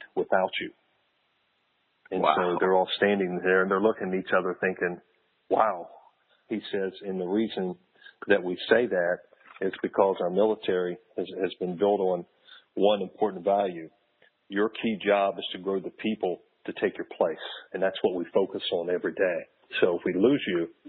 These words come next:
Speaker 1: the person that's standing beside you can do your job. And I think that in leadership, that's what we're trying to do. And I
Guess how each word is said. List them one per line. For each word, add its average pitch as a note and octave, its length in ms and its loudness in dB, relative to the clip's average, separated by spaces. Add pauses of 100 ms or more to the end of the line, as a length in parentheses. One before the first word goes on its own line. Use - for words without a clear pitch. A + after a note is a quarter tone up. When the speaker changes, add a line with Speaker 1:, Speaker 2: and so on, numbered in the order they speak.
(500)
Speaker 1:
the - 80 2
person A2 340 4
that's F#2+ 160 -2
standing G2+ 280 2
beside G#2 440 4
you F2+ 160 -10
can F2 100 -8
do F3+ 100 -2
your D#3+ 160 -4
job. D#3 440 -4 (840)
And G#2 140 6
I G2+ 160 2
think A#2 280 2
that G2+ 240 2
in F#2+ 200 2
leadership, G#2 640 2
that's F#2+ 180 2
what F#2 140 0
we're F2+ 160 -4
trying G2+ 260 2
to E2+ 60 -6
do. G2 240 0
And F#2 80 -2
I F#2 80 0